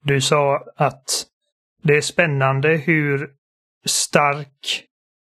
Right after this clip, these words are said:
visuell profil Star Wars har, att helt olika studios kan göra olika spel och det ändå alltid ser ut som Star Wars. Ehm,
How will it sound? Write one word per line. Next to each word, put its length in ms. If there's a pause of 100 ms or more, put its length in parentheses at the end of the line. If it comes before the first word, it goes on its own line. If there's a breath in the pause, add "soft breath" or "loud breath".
(180)
visuell 520
profil 500
Star 320
Wars 220
har, 220
att 240
helt 280
olika 300
studios 460
kan 140
göra 140
olika 240
spel 300
och 80
det 140
ändå 220
alltid 420
ser 140
ut 160
som 100
Star 300
Wars. 300 (1600 soft breath)
Ehm, 360